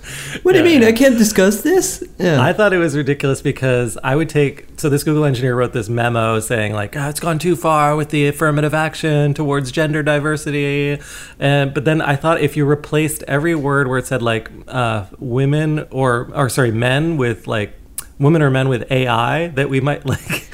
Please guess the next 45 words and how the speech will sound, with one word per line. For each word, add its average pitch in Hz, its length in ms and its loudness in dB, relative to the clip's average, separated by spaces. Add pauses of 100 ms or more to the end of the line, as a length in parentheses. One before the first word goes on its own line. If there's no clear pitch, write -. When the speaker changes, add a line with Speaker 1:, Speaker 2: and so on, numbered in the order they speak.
(100)
Speaker 1:
Yeah, 170 260 8
Speaker 2:
and 147 80 8
I 147 40 6
could 160 140 2
Speaker 1:
yeah. 147 80 6
Speaker 2:
see, 180 160 4
like, 156 220 2
A 151 200 2
I 131 240 2
writing 135 320 2
us 139 180 0
in 135 60 -2
the 123 80 0
future 143 320 -2
about 127 240 -2
humans 113 480 -4
or 156 60 -2
something - 280 0
Speaker 1:
Yeah. 156 200 2
Speaker 2:
like - 180 0
that. 233 120 0
<laughs> - 0 -
I'd - 80 -16
be 214 200 -2
like, - 400 -2 (500)
"I 190 120 0
don't 208 180 2
get 208 160 0
it, 196 80 2
Speaker 1:
There 202 80 6
Speaker 2:
why 220 80 8
Speaker 1:
was, 226 140 6
Speaker 2:
these - 140 0
Speaker 1:
I - 20 -6
think 208 160 4
Speaker 2:
human 202 160 4
Speaker 1:
there 226 100 6
was 208 140 6
a, - 20 6
Speaker 2:
overlords 196 360 4
get 175 160 -6
to" - 40 -12 (840)
<laughs> - 40 -10
Speaker 1:
uh, - 80 -2
on, 190 80 2